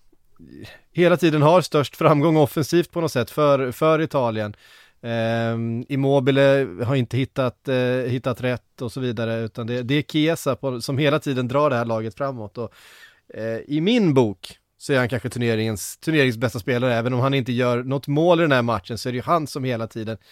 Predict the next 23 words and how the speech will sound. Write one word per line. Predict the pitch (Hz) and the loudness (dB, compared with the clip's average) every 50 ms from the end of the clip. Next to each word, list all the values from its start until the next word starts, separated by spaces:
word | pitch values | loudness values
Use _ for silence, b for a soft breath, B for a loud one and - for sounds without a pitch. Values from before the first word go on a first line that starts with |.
| b b b b b | b b b b b
som | b - 135 | b 0 2
hotar, | 127 156 147 117 101 - - - 139 123 | 4 4 2 2 -2 -4 -2 -2 0 0
han | 117 117 107 | 0 -2 -2
tvingar | - 151 135 131 135 117 | -2 0 0 2 0 0
fram | - 139 123 117 120 117 | 2 0 0 0 0 0
räddningar | 123 123 113 110 123 120 120 | 0 0 0 -2 -2 -2 -4
från | 107 - 117 | -4 -4 -6
Pickford, | - 127 120 - - - 123 117 110 | -6 -6 -8 -8 -6 -6 -4 -2 -2
han | 107 123 127 | -2 -2 -2
är, | 120 120 117 117 113 110 117 123 135 139 131 - - - - - | -2 -2 -2 -2 -4 -6 -8 -12 -14 -14 -16 -18 -20 -20 -16 -10
har | 101 113 123 123 - | -6 -2 -2 0 0
ett | 107 123 - - _ _ - - B B B B B B | 0 0 -2 -4 _ _ -20 -20 B B B B B B
skott | B - - 143 139 131 - | B -6 0 0 0 0 0
som | 135 | -6
stryker | 120 - - 143 135 113 - 135 | -6 -2 -2 -2 0 0 -2 -4
stolpen. | - - 135 127 113 104 _ - 120 113 110 107 - - - | -2 0 2 0 0 -2 _ -4 -4 -4 -4 -6 -8 -12 -10
Eh, | 110 107 110 110 110 113 110 110 110 | -10 -8 -6 -6 -4 -6 -6 -6 -6
det | 110 120 123 | -6 -6 -6
är | |
på | 117 - 139 | -4 -2 0
något | 135 143 147 | -2 -2 -2
sätt | - - 123 113 - - | -2 -2 -2 -2 -4 -8
hans | - - 117 139 151 151 147 123 - - - - - - | -8 -4 0 0 2 2 0 -2 -4 -6 -10 -10 -12 -16